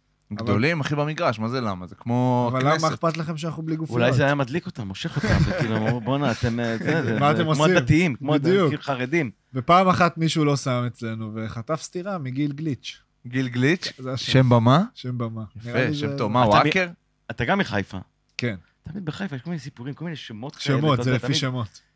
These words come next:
Speaker 3: תמיד כאילו שמות,
Speaker 2: אחי,
Speaker 3: ש-,
Speaker 2: אנשים
Speaker 3: השמות של ה-, כאילו, של האנשים המפחידים הם גם לא מפחידים כאלה, מה,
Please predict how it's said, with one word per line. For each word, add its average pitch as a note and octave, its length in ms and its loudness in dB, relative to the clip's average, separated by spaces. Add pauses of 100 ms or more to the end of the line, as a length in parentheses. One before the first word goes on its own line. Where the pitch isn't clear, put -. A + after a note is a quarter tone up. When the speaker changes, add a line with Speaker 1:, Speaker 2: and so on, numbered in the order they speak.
Speaker 3:
תמיד C#3+ 300 -10
כאילו D#3 320 -6
שמות, C3 260 -6
Speaker 2:
אחי, - 220 -14
Speaker 3:
ש-, - 40 -6
Speaker 2:
אנשים A2+ 280 0
Speaker 3:
השמות F3 380 4
של A#3 160 4
ה-, E3 260 8
כאילו, G3+ 180 -2
של E3 180 -4
האנשים D3 380 0
המפחידים F3 380 -2
הם D#3 80 0
גם B2 120 -2
לא E3 60 -2
מפחידים D#3 460 -8
כאלה, A2 300 -4
מה, F#3+ 280 0